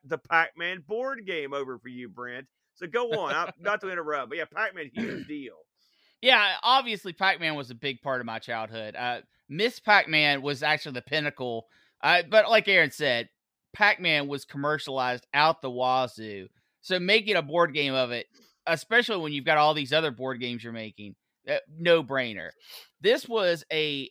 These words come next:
Speaker 2: nineteen eighty-two release by Milton Bradley, and as was common back in the day, no one gets credited for designing board games, uh, back in this era.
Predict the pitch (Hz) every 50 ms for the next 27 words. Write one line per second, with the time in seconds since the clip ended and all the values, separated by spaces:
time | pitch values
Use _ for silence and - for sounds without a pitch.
0 | - - - 143 151 165 196 220 - _ _ - 196 196 196 180 - - 156 156
1 | 165 165 165 165 156 - - 180 175 170 156 156 156 143 143 147 143 135 135 135
2 | - - - _ 135 131 127 127 135 143 143 - 143 135 127 131 127 127 123 120
3 | 113 117 113 113 113 110 - _ _ _ _ _ _ _ _ 147 160 160 156 156
4 | 156 151 143 - _ _ _ _ _ _ _ _ _ _ _ _ _ _ _ _
5 | _ _ - 175 139 135 _ _ _ _ _ _ _ _ _ 190 196 214 233 233
6 | 233 233 190 - - _ - - 175 180 170 - - - - 185 196 202 202 190
7 | 170 151 135 143 147 151 156 156 156 143 139 120 127 135 131 127 120 117 113 -
8 | _ _ _ _ 139 143 156 185 208 240 247 247 214 214 202 196 180 147 175 160
9 | - - - - 185 185 180 170 165 147 143 135 131 - - 135 131 131 113 123
10 | 135 131 135 135 131 131 123 110 123 127 127 123 110 101 113 117 113 113 110 101
11 | - - _ _ _ _ - 120 110 107 104 104 95 - - _ _ _ _ _
12 | 135 147 143 135 131 - 127 120 117 113 - - 107 104 90 90 82 80